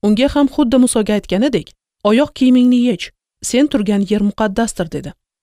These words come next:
Bu paytda Yoshua nimani his qilganini tasavvur qilgan bo'lsangiz kerak.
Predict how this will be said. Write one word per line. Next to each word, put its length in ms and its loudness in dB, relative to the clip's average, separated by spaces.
Bu 180 0
paytda 260 2
Yoshua 380 0
nimani 260 2
his 180 -8
qilganini 400 -2
tasavvur 460 -6
qilgan 260 -6
bo'lsangiz 440 -6
kerak. 260 -10